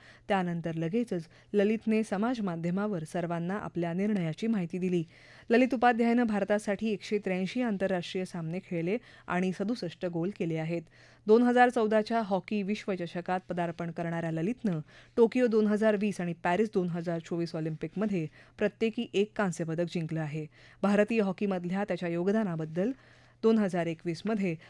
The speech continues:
अर्जुन पुरस्कारानं त्याला सन्मानित करण्यात आलं.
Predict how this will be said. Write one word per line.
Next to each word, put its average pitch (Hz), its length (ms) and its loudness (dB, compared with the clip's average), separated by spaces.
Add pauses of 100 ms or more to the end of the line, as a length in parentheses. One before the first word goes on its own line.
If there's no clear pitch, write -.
(100)
अर्जुन 202 320 4
पुरस्कारानं 180 680 -2
त्याला 156 220 -8
सन्मानित 165 560 -6
करण्यात 156 320 -4
आलं. 160 220 -2